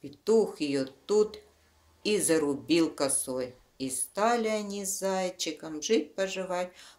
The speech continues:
в глубиной избушки. Вот смотрите, зайчик какой весёлый стал, обрадовался, и петушок. Стали они дружно жить-поживать и никого не боялись уже.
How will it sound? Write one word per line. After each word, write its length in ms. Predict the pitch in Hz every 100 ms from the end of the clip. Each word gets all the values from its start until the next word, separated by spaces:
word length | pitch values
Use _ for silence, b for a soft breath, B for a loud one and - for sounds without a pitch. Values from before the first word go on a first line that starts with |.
| _
в 60 | 135
глубиной 680 | 147 135 139 165 202 226 -
избушки. 960 | 170 156 117 135 131 - - - 131 - _
Вот 180 | 139 135
смотрите, 640 | - 139 135 131 131 127
зайчик 640 | 123 147 226 320 - 160 151
какой 400 | 156 - 151 147
весёлый 600 | 170 - 185 170 139 135
стал, 380 | - 139 135 135
обрадовался, 920 | 135 143 139 - 135 127 117 - 185
и 100 | 302
петушок. 960 | 294 190 185 170 - 151 151 147 147 _ b b b b b -
Стали 540 | - - 269 320 302
они 280 | 294 285 277
дружно 760 | 233 254 254 240 240 240 240 -
жить-поживать 1160 | - 339 381 - - 285 269 269 269 269 269 - b b b b b _
и 100 | 285
никого 440 | 294 294 311 311 359
не 160 | 240
боялись 760 | 143 143 143 160 165 156 151 -
уже. 480 | 143 135 135 139